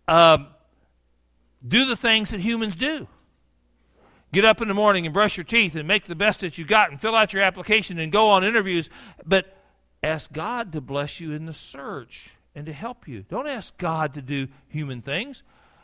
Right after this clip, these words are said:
Ask God to do the things that only the divine can do. A faith-building prayer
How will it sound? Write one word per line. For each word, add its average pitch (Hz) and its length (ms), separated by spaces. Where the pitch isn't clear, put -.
Ask 123 260
God 135 260
to 123 60
do 123 140
the 120 120
things 127 280
that 113 100
only 120 220
the 110 100
divine 127 640
can 127 280
do. 107 520
A 120 80
faith-building 156 840
prayer 110 540